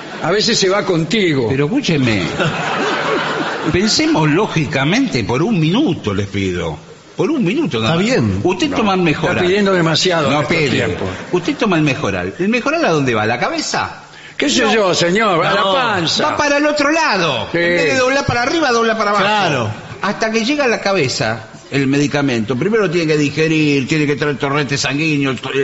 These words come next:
Speaker 1: Eh,
Speaker 2: sangre.
Speaker 1: bueno, entonces no sirve.
Speaker 3: Pero
Speaker 2: Bueno.
Speaker 3: no sé si va, va
Speaker 1: ¿Quiere
Speaker 3: por
Speaker 1: que
Speaker 3: el
Speaker 1: le diga una cosa? No sirve.
Speaker 3: No, pero no sé si va por el torrente sanguíneo, me parece que
Speaker 1: En
Speaker 3: no.
Speaker 1: cambio, la acupuntura te, te toca, es, es muy científico esto,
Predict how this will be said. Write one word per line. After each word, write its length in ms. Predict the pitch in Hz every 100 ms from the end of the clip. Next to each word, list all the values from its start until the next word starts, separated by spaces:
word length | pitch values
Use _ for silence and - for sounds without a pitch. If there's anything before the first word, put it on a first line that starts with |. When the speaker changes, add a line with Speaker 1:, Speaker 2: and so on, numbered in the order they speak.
| 131
Speaker 1:
Eh, 40 |
Speaker 2:
sangre. 160 | 156 135
Speaker 1:
bueno, 140 | 143
entonces 300 | 151 190 175
no 100 | 160
sirve. 480 | - 151 123 104 104 147
Speaker 3:
Pero 140 | 214
Speaker 2:
Bueno. 140 | 254 254
Speaker 3:
no 40 |
sé 140 | 320
si 120 | 233 233
va, 120 | 214
va 160 | 202
Speaker 1:
¿Quiere 80 | 294 370
Speaker 3:
por 60 | 208
Speaker 1:
que 60 |
Speaker 3:
el 60 | 208
Speaker 1:
le 100 | 208
diga 120 | 214
una 200 | 220 214
cosa? 240 | 220 180 185
No 100 | 175
sirve. 460 | 143 120 107 98 -
Speaker 3:
No, 260 | 165 175 165
pero 180 | 160 175
no 80 | 196
sé 120 | 277
si 140 | 202
va 140 | 175 151
por 120 | 135
el 100 | 120
torrente 340 | 123 120 117
sanguíneo, 500 | 110 120 - 151 175 110
me 80 |
parece 440 | 107 113 160 170 160
que 180 | 202 220
Speaker 1:
En 60 |
Speaker 3:
no. 80 | -
Speaker 1:
cambio, 580 | 247 185 170 160 160 160
la 420 | 165 180 185 175
acupuntura 1160 | 285 - 214 196 202 202 220 175 151 160 214 - - - - - - - -
te, 840 | 190 185 185 185 185 180 180 180 180
te 160 | 202 214
toca, 520 | - 247 - 208 226
es, 120 | 220 - - - - - - -
es 160 | 165
muy 160 | 156 233
científico 680 | 165 151 175 - 120 104 110
esto, 260 | 98 101